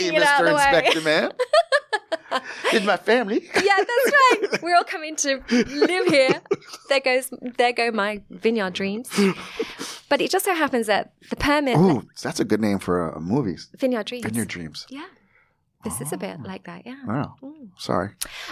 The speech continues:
Speaker 1: Um, no, that's okay.
Speaker 2: Where my
Speaker 1: So,
Speaker 2: brain works.
Speaker 1: so, no, I like that. It goes off on a tangent.
Speaker 2: Yeah.
Speaker 1: Um, so our permit lady, she's a lady.
Speaker 2: Permit lady.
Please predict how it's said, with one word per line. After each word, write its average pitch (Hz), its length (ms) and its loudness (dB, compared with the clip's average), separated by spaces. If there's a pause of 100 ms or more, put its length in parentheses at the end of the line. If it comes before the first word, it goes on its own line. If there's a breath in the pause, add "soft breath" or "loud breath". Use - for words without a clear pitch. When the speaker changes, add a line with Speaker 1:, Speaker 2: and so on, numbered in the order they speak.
Speaker 1:
Um, 269 180 0
no, 285 140 -2
that's 254 160 -6
okay. 190 300 -8
Speaker 2:
Where - 100 0
my 262 180 4
Speaker 1:
So, 269 60 4
Speaker 2:
brain 190 200 -2
works. 180 220 -10
Speaker 1:
so, - 160 -4
no, 247 480 0 (300)
I 214 80 -4
like 214 180 -6
that. 180 120 -4
It - 60 -14
goes 185 200 -12
off 180 120 -16
on 175 60 -16
a 170 220 -18
tangent. 180 460 -16
Speaker 2:
Yeah. - 220 -2
Speaker 1:
Um, 196 360 -10 (420 loud breath)
so 247 240 2
our 233 300 2 (240)
permit 302 400 -4
lady, 175 560 -10 (200)
she's - 140 -14
a 185 40 -6
lady. 170 260 -12 (100)
Speaker 2:
Permit 104 280 0
lady. 92 260 -6